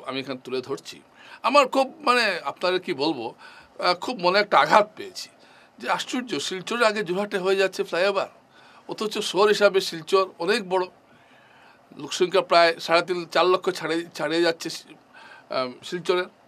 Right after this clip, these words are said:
পুরো কর্পোরেশন হবে, বিয়াল্লিশটা ওয়ার্ড হবে, এসব কথা আমরা অনেক শুনলাম। ডিমার-, ডি-, ডিলিমিটেশন হয়ে গেছে,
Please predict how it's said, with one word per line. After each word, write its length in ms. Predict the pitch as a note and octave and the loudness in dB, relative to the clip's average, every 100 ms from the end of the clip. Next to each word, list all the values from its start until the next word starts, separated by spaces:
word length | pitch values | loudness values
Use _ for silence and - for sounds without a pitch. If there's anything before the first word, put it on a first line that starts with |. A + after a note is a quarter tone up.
| _ _ - - - - - - | _ _ -20 -20 -20 -20 -20 0
পুরো 180 | F3+ G3+ | 4 6
কর্পোরেশন 560 | G3 G3+ G3 G3 G3+ | 4 4 4 4 2
হবে, 200 | G3 G3 | 4 4
বিয়াল্লিশটা 520 | D#3 E3+ G3 F#3+ - | 6 6 6 2 2
ওয়ার্ড 280 | F3 F#3+ F#3+ | 6 8 6
হবে, 140 | F#3 F#3 | 4 0
এসব 220 | G3+ - | -2 -4
কথা 200 | G3+ G3+ | -2 0
আমরা 180 | G3+ G3+ | 2 2
অনেক 160 | G#3 | 0
শুনলাম। 500 | - A#3+ G3 A2+ G#2+ | -2 -2 0 -2 -4
ডিমার-, 520 | C3+ D#3+ E3+ F3 E3+ | -8 0 0 0 -4
ডি-, 240 | D#3 D3 D#3+ | -6 -6 -4
ডিলিমিটেশন 580 | D#3+ F#3 F#3 F#3 F#3 F#3+ | -2 0 0 -2 -4 4
হয়ে 200 | G3+ G3 | 6 6
গেছে, 300 | F#3 F#3 | 4 0